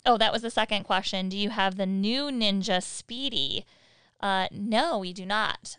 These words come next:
I don't know what that is. I'm gonna have to look it up 'cause it sounds interesting.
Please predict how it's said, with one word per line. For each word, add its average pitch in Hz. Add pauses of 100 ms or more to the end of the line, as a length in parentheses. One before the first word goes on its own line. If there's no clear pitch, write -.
I 190
don't 220
know 254
what 240
that 196
is. 214
I'm 180
gonna 208
have 247
to 233
look 202
it 180
up 226
'cause 190
it 185
sounds 208
interesting. 196